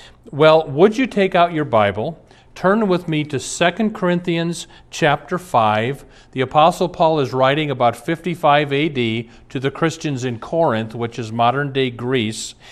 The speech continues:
and he's gonna answer some important questions. Here's our, here's our sermon. As a new creature, number one,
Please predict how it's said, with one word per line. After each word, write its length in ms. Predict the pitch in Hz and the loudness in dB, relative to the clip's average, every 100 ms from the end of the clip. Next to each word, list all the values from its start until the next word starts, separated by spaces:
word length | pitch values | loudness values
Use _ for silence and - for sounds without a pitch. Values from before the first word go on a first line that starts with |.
| - - | -16 -6
and 140 | 147 | -4
he's 100 | 147 | -2
gonna 200 | 175 233 | 0 0
answer 380 | 202 190 185 175 | 0 -2 -2 -6
some 240 | - 151 | -4 -4
important 440 | 139 131 151 151 139 | -4 -2 -2 -2 -2
questions. 520 | 135 113 - 101 - | -2 -2 -6 -14 -4
Here's 220 | 165 160 | -4 2
our, 220 | 156 151 - | 0 0 -6
here's 240 | 147 147 | -6 -4
our 80 | 156 | -6
sermon. 420 | 143 131 117 107 - - - - | -4 -6 -4 -6 -10 -20 -20 -2
As 180 | 151 156 | 0 2
a 60 | 170 | 2
new 180 | 196 | 0
creature, 480 | 220 185 170 - 165 | 0 0 0 0 -2
number 320 | 151 147 156 | 0 -2 0
one, 420 | 151 131 127 131 | -2 0 0 -2